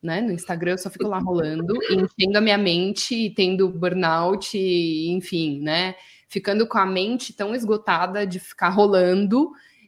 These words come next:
e isso gera um movimento da pessoa parar de ficar naquela mídia, que é isso que você trouxe, né?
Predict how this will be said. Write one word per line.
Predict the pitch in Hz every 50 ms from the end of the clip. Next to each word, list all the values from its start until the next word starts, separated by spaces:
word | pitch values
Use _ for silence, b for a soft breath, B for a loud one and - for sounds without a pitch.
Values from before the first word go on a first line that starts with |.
| B -
e | 196 196 196 190 190 190 185 180 - - _ _ -
isso | 208 214 214 233 226
gera | 185 214 202 208 220
um | 233
movimento | 233 220 202 220 208 202 208 214 208
da | 190 175 -
pessoa | - 196 190 - 208 185 180 185
parar | - - 226 202 190 185 180 196
de | 208 247 262
ficar | 269 - - 190 160 170 254 - - _ -
naquela | 180 170 - 175 160 160
mídia, | 165 160 156 160 170 226 240
que | 233 - 175
é |
isso | 165 165 -
que | -
você | 165 165 - 165
trouxe, | - - 170 175 202 233 - - 180
né? | 160 160 165 196 262